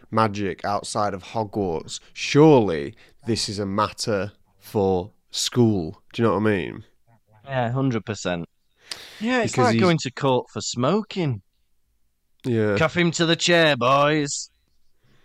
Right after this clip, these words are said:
Speaker 2: Only had one drag.
Speaker 1: "Harry Potter, you stand accused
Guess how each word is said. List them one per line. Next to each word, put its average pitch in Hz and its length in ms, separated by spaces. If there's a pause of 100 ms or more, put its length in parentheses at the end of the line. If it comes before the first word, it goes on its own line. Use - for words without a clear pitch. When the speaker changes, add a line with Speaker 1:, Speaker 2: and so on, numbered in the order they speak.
(800)
Speaker 2:
Only 214 220
had 240 160
one 196 200
drag. 151 340 (2750)
Speaker 1:
"Harry 262 220
Potter, 247 400 (340)
you 262 180
stand 294 340
accused 294 580